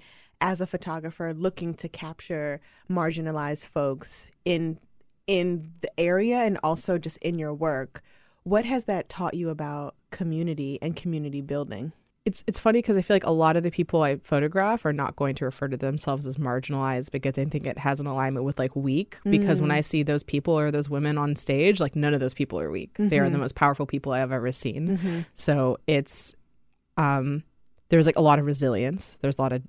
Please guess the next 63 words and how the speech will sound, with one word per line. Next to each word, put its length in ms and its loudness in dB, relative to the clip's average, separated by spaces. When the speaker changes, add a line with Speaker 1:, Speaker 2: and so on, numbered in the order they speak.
Speaker 2:
demanding 800 0
that 380 0
we're 120 -2
going 240 0
to 100 -2
make 240 -2
noise 340 -2
and 80 -2
you're 80 -2
going 260 -4
to 120 -10
know 200 -4
that 160 -4
we're 220 0
here 320 0
and 180 2
this 80 0
is 100 0
Speaker 1:
Mm-hmm. 80 0
Speaker 2:
what 120 0
we're 180 -2
about. 520 -4
So 140 -4
I 20 0
have 180 -2
a 40 -4
lot, 400 0
a 100 -4
lot, 200 -2
a 60 -4
lot 360 0
of 180 -2
respect 380 -4
for 160 -4
that. 220 -2
And 100 -2
I 60 -2
try 260 2
to 80 0
make 180 -2
sure 280 -2
that 200 -4
you 140 -2
can 160 -2
feel 380 0
it 160 -2
looking 320 -6
at 120 -8
a 60 -8
photo. 560 -6
Like, 240 0
if 140 2
Speaker 1:
Mm-hmm. 40 0
Speaker 2:
you 120 4
could 160 -4
feel 400 0
like, 180 0
"Oh, 80 4
I 80 4
almost 340 0
feel 140 0
like 220 0
I 120 -2